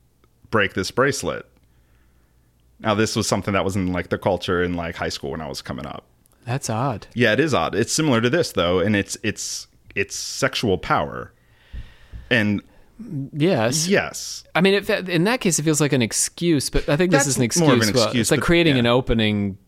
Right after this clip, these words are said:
Speaker 2: for something that you feel weird or guilty about.
Speaker 1: Yes.
Speaker 2: It removes that element because you have this. What were the bracelets? You could break them so easy.
Speaker 1: Yeah, they were just like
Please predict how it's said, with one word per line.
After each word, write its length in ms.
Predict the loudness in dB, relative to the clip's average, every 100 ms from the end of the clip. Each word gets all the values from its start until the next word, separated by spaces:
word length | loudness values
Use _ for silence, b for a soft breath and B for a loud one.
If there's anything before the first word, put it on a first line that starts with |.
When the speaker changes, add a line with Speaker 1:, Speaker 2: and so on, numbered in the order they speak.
| _
Speaker 2:
for 600 | -20 -20 -12 -2 2 2 2
something 380 | 0 0 0
that 100 | -2
you 120 | -4 -10
feel 600 | -4 0 2 0 0 -2
weird 400 | -2 0 0 -2
or 80 | -2
guilty 360 | -2 -2 -4
about. 400 | -4 -2 -2 -4
Speaker 1:
Yes. 320 | -6 -8 -6 -6
Speaker 2:
It 120 | 0
removes 460 | 2 4 2 0
that 220 | 0 2 2
element 440 | 0 0 0 -2
because 280 | -6 -6 -4
you 120 | -2
have 180 | -2 -4
this. 180 | -6 -6
What 240 | -4 -4
were 80 | -2
the 140 | -2
bracelets? 720 | -4 -4 0 0 0 -2 -4 -6
You 80 |
could 160 | -6 -2
break 260 | 0 0 0
them 140 | -2
so 160 | 0 0
easy. 420 | 0 -2 -4 -4
Speaker 1:
Yeah, 300 | 0 2 2 0
they 200 | 2 4
were 140 | 4
just 300 | 2 0 0
like 600 | 0 2 4 2 -4 -20